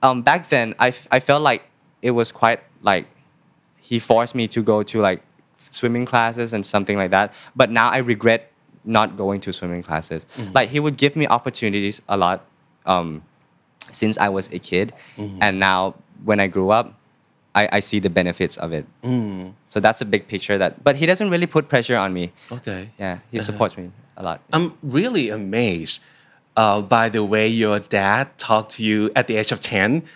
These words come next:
Speaker 1: Mm-hmm.
Speaker 2: about money and
Speaker 1: Yeah.
Speaker 2: investment, because that's not very usual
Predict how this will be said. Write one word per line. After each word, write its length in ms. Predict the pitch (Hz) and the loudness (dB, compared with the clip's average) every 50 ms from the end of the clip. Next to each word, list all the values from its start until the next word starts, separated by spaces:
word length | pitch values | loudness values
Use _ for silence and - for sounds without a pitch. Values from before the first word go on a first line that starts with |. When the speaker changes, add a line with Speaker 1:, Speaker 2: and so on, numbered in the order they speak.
| _ _ _ - | _ _ _ -14
Speaker 1:
Mm-hmm. 180 | 101 107 101 | -8 -4 0
Speaker 2:
about 300 | 117 110 131 135 143 - | 0 2 4 2 2 2
money 340 | 123 123 143 202 220 196 - | 0 0 0 2 0 0 0
and 260 | 139 123 110 107 104 | 0 0 0 0 0
Speaker 1:
Yeah. 200 | - - 139 160 | 0 0 0 0
Speaker 2:
investment, 600 | 151 135 156 190 208 - 233 131 107 92 82 82 - _ _ _ _ _ _ - | 2 2 2 2 2 0 0 -2 -4 -4 -6 -8 -14 _ _ _ _ _ _ -6
because 220 | 143 139 151 240 233 | -2 2 2 2 4
that's 240 | - 233 226 226 - | 4 2 0 0 0
not 220 | 202 208 214 175 | 0 0 0 2
very 160 | 196 202 202 170 | 2 0 2 0
usual 600 | 127 135 190 202 - 147 127 98 92 90 95 101 | 0 0 0 0 0 0 0 0 -2 -4 -10 -14